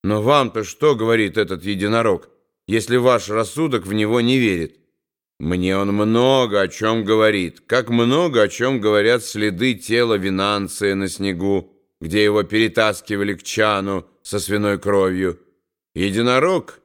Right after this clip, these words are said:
описываемый в книге, это отпечаток. Если существует отпечаток, значит, существует то, что его отпечатало. Но это не точный отпечаток, как вы сами доказали.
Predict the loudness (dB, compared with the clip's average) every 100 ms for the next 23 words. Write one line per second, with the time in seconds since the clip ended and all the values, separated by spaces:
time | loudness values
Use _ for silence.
0 | _ -8 -4 -4 -2 0 0 0 -4 -4
1 | -2 0 -2 -4 -10 -14 _ _ -8 -2
2 | -4 -2 -4 -4 -10 -8 -4 -4 -4 -8
3 | _ _ _ _ _ _ _ -2 0 0
4 | -2 -2 -4 -4 -6 -2 0 2 0 -4
5 | -8 -4 -4 -2 -6 -6 -4 -4 -6 -10
6 | -8 -10 -8 -12 -6 -2 -2 -2 _ 2
7 | 2 0 -8 _ _ -20 -6 -2 -2 0
8 | 0 0 -4 -12 _ -12 -6 -4 -4 -6
9 | -10 -10 -18 _ _ _ _ _ _ -2
10 | 0 0 2 2 0 0 0 0 2 4
11 | 4 2 -6 -6 -8 -4 0 0 -2 -8
12 | -10 -6 -6 -2 -2 -2 -2 -4 -2 0
13 | 0 -2 -6